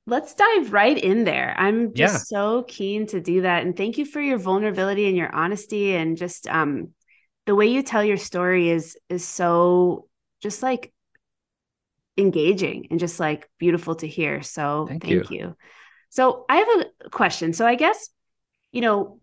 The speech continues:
Speaker 1: we talk a lot about masculine men leading, feminine women,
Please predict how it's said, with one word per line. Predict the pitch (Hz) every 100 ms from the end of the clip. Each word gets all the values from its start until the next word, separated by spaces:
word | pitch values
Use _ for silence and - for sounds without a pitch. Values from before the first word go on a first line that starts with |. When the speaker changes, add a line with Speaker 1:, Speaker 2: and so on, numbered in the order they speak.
| -
Speaker 1:
we | 247
talk | 254 269 285
a | 320
lot | 220 196
about | 170 151 147 147 151 135 - _ _ _ _ _ _ _ _ _ _ _ _ _ -
masculine | 190 196 190 196 - 220 202 196
men | 190 185 180
leading, | 180 196 190 180 170 165 160
feminine | - 180 175 175 175 170
women, | 170 175 170 170 170